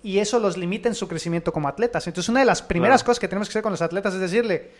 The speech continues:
Speaker 1: "Güey, no pasa nada si fallas. De hecho, es bueno que falles porque así encontramos maneras de mejorar tu rendimiento", ¿no?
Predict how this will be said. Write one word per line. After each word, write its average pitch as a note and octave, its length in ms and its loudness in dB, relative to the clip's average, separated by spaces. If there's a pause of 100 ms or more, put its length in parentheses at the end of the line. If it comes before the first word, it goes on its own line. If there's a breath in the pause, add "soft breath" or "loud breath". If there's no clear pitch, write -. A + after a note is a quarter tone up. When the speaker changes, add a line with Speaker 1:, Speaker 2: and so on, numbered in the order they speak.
Speaker 1:
"Güey, A#3 180 8
no B3+ 160 4
pasa B3 240 -2
nada A3+ 200 0
si G3 120 -10
fallas. G#3+ 480 -2
De F#3+ 120 -4
hecho, A3+ 200 -8
es G#3+ 180 -8
bueno A#3 380 -2
que A3+ 80 -12
falles F3+ 500 -6 (300 soft breath)
porque F3+ 220 -4
así G3 180 -2
encontramos A#3 560 -4
maneras F#3 460 -2
de F3+ 80 -6
mejorar E3+ 420 -2
tu F#3+ 100 -4
rendimiento", D#3 600 -6
¿no? D#3+ 160 -14